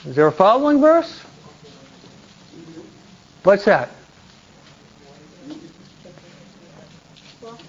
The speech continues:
Speaker 2: on water?
Speaker 1: Okay, so the next one is there's miracles.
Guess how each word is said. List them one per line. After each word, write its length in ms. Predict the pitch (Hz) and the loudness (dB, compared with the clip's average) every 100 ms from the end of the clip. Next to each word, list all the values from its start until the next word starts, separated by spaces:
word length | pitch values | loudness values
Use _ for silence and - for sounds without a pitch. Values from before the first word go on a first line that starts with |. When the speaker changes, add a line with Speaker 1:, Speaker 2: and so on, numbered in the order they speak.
| 262 | -20
Speaker 2:
on 200 | 262 208 | -20 -20
water? 380 | 180 226 294 320 - | -20 -20 -20 -20 -2
Speaker 1:
Okay, 360 | 240 240 180 113 - - | -2 0 -4 -6 -16 -8
so 200 | - 180 | -2 2
the 100 | 185 | 2
next 320 | 294 359 - | 2 0 -2
one 320 | 233 226 240 - - - - - - - | 0 2 -2 -6 -20 -20 -20 -20 -14 -2
is 400 | 170 170 165 170 | 2 2 0 0
there's 260 | 185 185 | 0 2
miracles. 920 | 180 240 294 254 - 139 98 - - | 4 4 4 2 -2 -6 -8 -16 -20